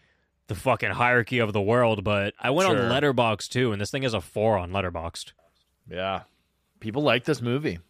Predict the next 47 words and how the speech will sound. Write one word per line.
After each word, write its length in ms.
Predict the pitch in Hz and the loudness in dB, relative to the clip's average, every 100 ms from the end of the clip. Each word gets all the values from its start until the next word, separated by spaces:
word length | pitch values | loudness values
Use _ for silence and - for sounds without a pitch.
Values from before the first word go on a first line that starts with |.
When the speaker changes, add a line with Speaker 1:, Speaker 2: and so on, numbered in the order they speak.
| _ _ _ _ _ - | _ _ _ _ _ -4
Speaker 1:
People 240 | 147 262 | 2 4
don't 180 | 285 165 | 4 2
like 200 | 170 180 | 0 0
this 120 | 143 | -2
movie. 300 | 127 156 104 | 2 2 2
People 560 | 107 151 175 170 135 113 | 0 0 2 2 0 0
love 220 | 135 139 | -2 -2
this 140 | 113 | -4
movie. 280 | 107 123 98 | -2 0 0
I 60 | 98 | 0
think 180 | 120 | -2
people 220 | 117 127 120 | -2 -2 -2
think 200 | 131 117 | -4 -6
that 80 | |
this 120 | 104 104 | -6 -6
is 80 | |
the 80 | 101 | -6
best 280 | 92 110 98 | -4 -2 -2
vampire 420 | 101 113 107 98 | -2 -2 0 -2
movie, 340 | 92 95 92 95 | 0 -2 -2 -2
like, 300 | 92 90 - _ - | -4 -6 -10 _ -2
of 200 | 107 95 | -2 0
all 520 | 110 110 110 101 92 | 2 4 4 2 -2
modern 560 | 107 101 104 98 92 90 | -4 0 0 -2 -8 -8
ages. 460 | 113 104 87 82 - _ _ _ _ | -6 -4 -6 -10 -14 _ _ _ _
Speaker 2:
And 200 | - 151 | -2 4
they 100 | 175 | 6
might 320 | 208 165 190 226 | 6 4 2 2
be 140 | 208 | 2
right. 380 | 131 107 131 - _ _ - | 4 2 2 -2 _ _ -10
Speaker 1:
Yeah, 360 | 175 254 269 - | 0 2 4 2
I 100 | 160 | 0
mean, 140 | 165 | 0
it's 140 | 160 131 | -2 0
definitely 380 | 135 170 180 | -2 0 -2
a 40 | 185 | 0
very 220 | 147 147 | 2 2
good 140 | 143 | 0
story. 220 | - 135 123 | 0 0 2
It's 100 | 104 | 0
definitely 220 | 113 131 | 0 0
a 20 | |
very 240 | 110 120 | 2 2
good 140 | 117 107 | 2 -2
movie. 560 | 104 113 101 95 92 - _ _ _ _ - | 0 0 0 -2 -2 -6 _ _ _ _ -4
I 140 | 120 | -2
just, 400 | 160 208 - - | -2 -4 -6 -16